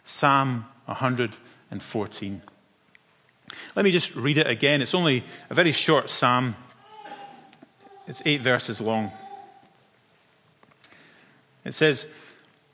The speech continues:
"When Israel came out of Egypt, Jacob from a people of foreign tongue, Judah became God's sanctuary, Israel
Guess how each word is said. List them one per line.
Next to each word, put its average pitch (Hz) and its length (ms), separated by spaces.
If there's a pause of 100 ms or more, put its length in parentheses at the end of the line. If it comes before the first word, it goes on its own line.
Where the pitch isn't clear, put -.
(800)
"When 175 160
Israel 233 340
came 180 240
out 170 160
of 123 220
Egypt, 240 580 (320)
Jacob 170 440
from 143 140
a 127 60
people 151 360
of 113 100
foreign 143 420
tongue, 117 460 (680)
Judah 175 300
became 143 440
God's 156 300
sanctuary, 120 680 (140)
Israel 123 560